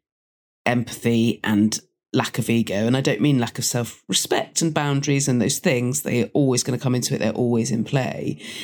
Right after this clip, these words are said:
But I don't, I, I look at so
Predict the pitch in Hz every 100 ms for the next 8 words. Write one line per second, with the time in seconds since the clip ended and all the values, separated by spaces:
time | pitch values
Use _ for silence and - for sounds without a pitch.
0 | - - - - 151 165 165 - _ _
1 | _ - 170 147 - _ _ - 170 170
2 | 151 - - - - 180 156 151 151